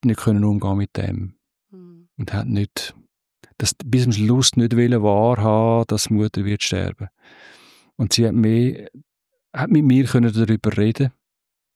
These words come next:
Speaker 1: hat mich in eine schwierige Position gebracht, hat dann zum Vater. Ich selber han,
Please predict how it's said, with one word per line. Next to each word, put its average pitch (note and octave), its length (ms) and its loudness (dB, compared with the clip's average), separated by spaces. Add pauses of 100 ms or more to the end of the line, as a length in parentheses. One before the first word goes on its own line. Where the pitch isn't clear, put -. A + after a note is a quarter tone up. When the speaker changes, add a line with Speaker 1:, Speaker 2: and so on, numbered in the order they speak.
(420)
Speaker 1:
hat G#2+ 160 -2
mich - 120 -4
in G2+ 60 -2
eine G2 180 0
schwierige A2 340 -2
Position G#2 600 -4
gebracht, F#2 340 -6
hat G#2+ 160 -6
dann G#2 180 -4
zum G2+ 180 -4
Vater. - 460 -10 (1800)
Ich C3+ 260 -2
selber A2+ 460 2
han, A2 460 2